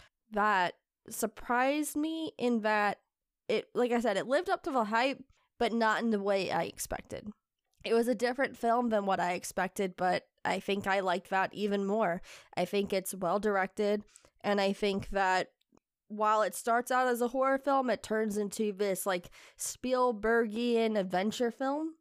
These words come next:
And I just, like, was having a really fun time watching it. I really did have a good time. And the themes in here, while some people say it's a bit on the nose, I didn't feel that they were on the nose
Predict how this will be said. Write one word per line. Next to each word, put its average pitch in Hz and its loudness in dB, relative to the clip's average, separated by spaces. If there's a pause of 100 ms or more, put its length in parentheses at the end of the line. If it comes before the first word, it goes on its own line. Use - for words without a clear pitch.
(300)
And 214 2 (200)
I 254 2
just, 285 -2
like, 175 0
was 180 -2
having 233 0
a 180 2
really 226 0
fun 185 -4
time 170 -4
watching 185 -2
it. 170 -4
I 170 -2
really 208 0
did 202 -4
have 185 0
a 175 -2
good 175 -4
time. 190 -2 (440)
And 175 0 (380)
the 190 -4 (840)
themes 269 4
in 254 2
here, 262 2 (400)
while 285 2
some 453 2
people 494 0
say 302 2
it's - -4
a 240 0
bit 240 0
on 226 0
the 214 0
nose, 202 2
I 247 2
didn't 330 -2
feel 277 2
that 262 2
they 247 4
were 247 4
on 233 2
the 220 4
nose 208 2